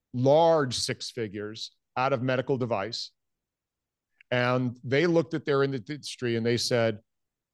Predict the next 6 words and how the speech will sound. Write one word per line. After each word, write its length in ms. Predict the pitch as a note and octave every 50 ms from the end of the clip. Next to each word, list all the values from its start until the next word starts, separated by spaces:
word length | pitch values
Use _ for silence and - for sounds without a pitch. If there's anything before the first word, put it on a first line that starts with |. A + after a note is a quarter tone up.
| _ _ _ _ _ _ _ -
"I 280 | C3 C3 C3+ C3+ C3+
love 320 | B2+ B2+ C3 C#3+ D3+ D3+ D#3
my 160 | E3 E3 D#3+
industry, 420 | C#3 B2+ B2+ B2+ - - C#3 C3
medical 300 | B2 B2+ B2 B2+ D3+ D3+
device. 480 | C3 G#2+ G#2 G2+ G#2+ A#2+ - - -